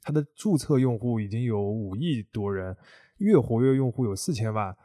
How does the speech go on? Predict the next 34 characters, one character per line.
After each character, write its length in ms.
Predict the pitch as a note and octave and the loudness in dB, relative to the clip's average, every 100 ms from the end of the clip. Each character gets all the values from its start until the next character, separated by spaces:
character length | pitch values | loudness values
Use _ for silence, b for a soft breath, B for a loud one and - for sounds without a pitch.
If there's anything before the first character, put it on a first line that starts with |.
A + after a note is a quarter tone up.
| b - | b 0
日 120 | A3+ | 2
活 220 | A#2+ A#2 | 4 2
跃 120 | A2+ | 2
用 160 | A#2+ A2 | -2 -2
户 120 | A2+ | -2
也 140 | G#2+ | 0
有 220 | A#2+ G2+ F#2+ | 0 0 -2
将 160 | A2+ | -4
近 100 | B2 | -4
一 60 | C3 | -4
千 180 | C3+ C3 | -4 -2
万 160 | A#2 | -2
了。 100 | F#2 - b b b | -6 -14 b b b
然 140 | G#2+ | -4
后 140 | A2 A2+ | -2 2
过 120 | C#3+ | 0
去 140 | C3 | 0
几 80 | A2+ | -4
年， 180 | G#2+ A#2 | -4 -4
Google 320 | A#2+ B2+ D#3 | -2 0 2
也 80 | A2+ | 0
投 220 | - A2+ | -2 -6
资 140 | C3 B2+ | -6 -4
过 180 | B2+ | -4
它， 540 | - A#2 A2+ A2+ A2+ A2+ | -4 -4 -2 -2 -2 -4
泛 180 | C#3+ B2 | -4 -2
大 140 | A#2+ | -2
西 160 | - C3 | -2 -4
洋 120 | A#2+ | -2
也 80 | G#2+ | -4
投 160 | - | -8
资 140 | G2+ A2 | -8 -6
过 140 | G#2+ | -6
它， 280 | - G2+ | -6 -6